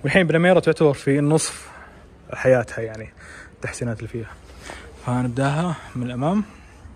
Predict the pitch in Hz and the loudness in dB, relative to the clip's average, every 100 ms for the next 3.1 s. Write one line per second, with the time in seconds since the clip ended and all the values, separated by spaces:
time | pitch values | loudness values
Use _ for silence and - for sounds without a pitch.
0 | - - - - - - - 127 131 123 | -16 -12 -12 -12 -16 -18 -8 -4 -2 -2
1 | 120 131 147 170 165 - - - - 127 | -2 -2 0 -2 -8 -20 -20 -20 -10 -8
2 | 123 117 135 131 117 113 110 113 - 135 | -6 -8 -10 -8 -8 -8 -12 -12 -4 -4